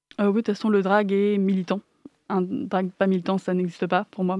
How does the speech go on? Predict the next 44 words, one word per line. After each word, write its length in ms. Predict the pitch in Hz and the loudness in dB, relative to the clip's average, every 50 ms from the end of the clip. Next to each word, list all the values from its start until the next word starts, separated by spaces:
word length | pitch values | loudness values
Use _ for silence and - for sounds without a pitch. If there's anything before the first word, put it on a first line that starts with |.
| 208 196 | -6 -6
je, 140 | - 180 180 | -4 -4 -4
je 120 | 180 180 185 | -2 -2 -2
comprends 260 | - 190 185 185 185 | 0 0 0 0 2
pas. 160 | 175 170 - _ - - | 0 0 0 _ -2 -2
<laughs> 1200 | 214 202 214 240 - - - _ - - - - - - - - - - - - _ _ - - | -2 0 0 -2 -2 -2 -10 _ -20 -16 -12 -10 -10 -10 -12 -12 -16 -18 -20 -20 _ _ 0 2
Et, 180 | 220 214 214 | 4 6 6
euh, 300 | 196 190 185 185 185 185 | 4 4 2 2 2 2
oui, 140 | 180 208 240 | 4 4 4
oui, 100 | 262 247 | 4 4
bien 160 | 196 196 190 | 4 2 -2
sûr, 280 | - - - 254 220 208 | -2 0 -2 0 2 2
bah, 120 | 185 180 | 0 0
j'ai 100 | 175 196 | 0 0
commencé 240 | 180 196 196 - 233 | -2 -2 0 0 0
le 60 | 202 | 2
drag 160 | 202 214 220 | 2 2 2
en 80 | 208 202 | 2 2
manif, 320 | 196 190 190 208 220 - | 2 2 2 0 0 -2
en 60 | 196 185 | -4 -2
fait. 380 | - 190 196 - - - _ - - _ _ _ _ - 202 | -2 -4 -4 -6 -18 -20 _ -20 -20 _ _ _ _ -8 -6
Euh, 400 | 190 185 190 185 185 185 190 196 - | -4 -4 -4 -4 -4 -6 -8 -6 -6
voilà, 160 | 196 190 190 | -6 -4 -4
mes 120 | 185 180 190 | -4 -6 -6
premiers 440 | _ - - 208 208 202 202 202 | _ -6 -2 0 0 0 0 0
gros 180 | 190 185 196 214 | 0 0 0 2
looks 160 | 208 214 196 | 0 0 -2
de 120 | 185 202 190 | 0 -2 0
drag, 280 | 196 196 202 214 202 | 2 2 2 2 2
euh, 180 | 196 180 170 165 | 0 0 -2 -4
c'était 220 | - - 185 - | -4 -6 -4 -2
en 140 | 202 208 208 | -2 0 0
manif. 280 | 196 190 185 190 202 - | 0 0 0 -2 -4 -6
J'arrivais 240 | - 175 170 180 180 | -8 -6 -6 -4 -4
en 80 | 185 185 | -2 -2
manif, 300 | 190 185 185 185 202 - | -2 0 0 -2 -2 -4
justement, 300 | - - - 185 185 185 | -6 -4 -2 0 0 0
avec, 280 | 185 185 175 - - | 0 -2 -4 -6 -8
euh, 120 | - 202 214 - _ _ _ _ _ _ _ _ _ - | -10 -10 -10 -14 _ _ _ _ _ _ _ _ _ -4
cinquante 260 | 196 190 - 185 - | -4 -2 -2 -2 0
mètres 140 | 202 190 175 | 0 2 2
de 80 | 190 | 0
tulle 420 | 180 - - 196 196 202 208 202 190 | -2 -2 0 0 2 2 4 2 0
et, 180 | 175 165 - | 0 -2 -2
euh, 120 | - - | -4 -4